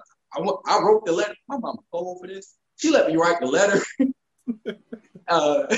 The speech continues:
<laughs> she let me write the letter. Um, I used my little movie theater money to send the application in. And, you know, back in the day, minimum wage was like,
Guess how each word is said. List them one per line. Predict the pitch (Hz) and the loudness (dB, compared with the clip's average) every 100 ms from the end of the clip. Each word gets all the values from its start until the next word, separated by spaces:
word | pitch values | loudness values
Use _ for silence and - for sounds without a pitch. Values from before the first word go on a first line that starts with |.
| - 254 | -2 -4
<laughs> | 240 - | -6 -6
she | - 403 | -2 0
let | 226 | 0
me | 196 | -2
write | 196 147 | -4 -2
the | |
letter. | 175 233 233 226 - _ _ _ - | -2 -2 -2 -2 -6 _ _ _ -10
Um, | 156 151 180 | -6 -4 -2
I | 226 | -2
used | 226 220 | -2 -4
my | 208 208 | -4 -2
little | 185 - | -2 -2
movie | 175 233 226 - | -4 -8 -8 -6
theater | 208 208 202 | -4 -4 -6
money | 196 208 208 208 _ _ _ _ _ _ _ - _ | -8 -14 -18 -20 _ _ _ _ _ _ _ -20 _
to | 131 | -6
send | - 196 196 | -2 0 0
the | 180 | 0
application | 180 185 190 208 196 190 180 | -2 -2 0 0 0 -2 -6
in. | 185 185 185 - _ _ _ - | -4 -6 -8 -14 _ _ _ -4
And, | 285 285 - | 2 2 2
you | 453 | 0
know, | 539 359 359 | 2 2 2
back | 277 285 269 | 0 0 0
in | |
the | 247 | 0
day, | 302 302 226 - _ _ 202 | 2 0 0 -8 _ _ -6
minimum | 277 285 233 | -4 -2 -4
wage | 240 262 254 | -4 -4 -6
was | 226 214 | -8 -8
like, | 190 143 | -10 -12